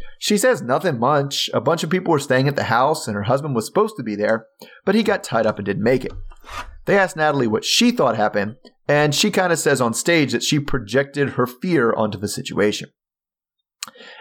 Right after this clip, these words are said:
After that night, Sarah didn't think much of what happened and didn't think it would be an issue. Sean then gets specific. "What about that part where Mike was shirtless and you said you were getting in the shower?" Sarah doesn't remember that at all.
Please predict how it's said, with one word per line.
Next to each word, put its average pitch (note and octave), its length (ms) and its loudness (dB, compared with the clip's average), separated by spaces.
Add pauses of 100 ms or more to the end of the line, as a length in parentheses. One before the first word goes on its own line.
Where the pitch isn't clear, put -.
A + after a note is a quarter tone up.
(100)
After D#3+ 240 -2
that D3+ 220 0
night, F3 280 -2
Sarah C4 280 2
didn't - 220 -2
think G#3 200 -2
much - 180 -4
of G#2+ 80 -6
what A2 140 0
happened A2 300 0
and C#3 80 2
didn't D3 260 -2
think C3+ 160 2
it - 60 0
would C3 100 2
be C#3+ 100 2
an E3 80 0
issue. - 300 0 (760)
Sean A3 300 0
then G3 240 2
gets E3 260 0
specific. C#3 720 -4
"What D#3 200 0
about F#3+ 240 2
that F#3+ 180 0
part F3 300 0
where F#3 100 2
Mike C#3 300 -2
was E3+ 100 0
shirtless E3+ 560 -2
and G#2 140 -12
you C3 100 2
said C#3+ 260 2
you D#3 60 0
were D3+ 120 2
getting C#3 260 0
in F3 40 -2
the F3+ 80 2
shower?" F#2+ 480 0 (680)
Sarah A#3 200 4
doesn't A3 200 0
remember D3+ 240 0
that B2 280 2
at A#2 160 -4
all. D3+ 480 0